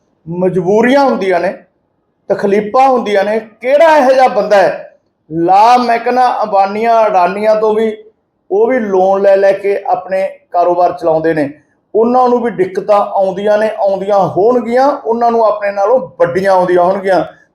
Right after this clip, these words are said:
ਪਰ ਕਦੇ ਇਸ ਤਰ੍ਹਾਂ ਸੁਣਿਆ ਉਹਨਾਂ ਨੇ ਆਪਣੀ ਖਰਬਾਂ ਰੁਪਈਆਂ ਦੀ, ਅਰਬਾਂ ਰੁਪਈਆਂ ਦੀ ਜਾਇਦਾਦ ਹੈ ਜਿਹੜੀ ਉਹ ਕਰੋੜਾਂ ਦੇ ਵਿੱਚ ਦੇਤੀ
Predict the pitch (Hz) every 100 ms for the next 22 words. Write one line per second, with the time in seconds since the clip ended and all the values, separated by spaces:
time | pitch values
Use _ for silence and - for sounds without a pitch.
0 | _ 185 185 - 196 202 208 208 202 196
1 | 196 202 196 196 220 240 240 - _ _
2 | _ 202 220 247 240 220 - 190 190 208
3 | 208 151 - _ _ _ - - 175 160
4 | 196 196 196 196 202 - - - - 196
5 | 196 196 196 180 - 160 160 190 185 196
6 | 202 226 220 196 185 185 190 196 196 202
7 | 208 247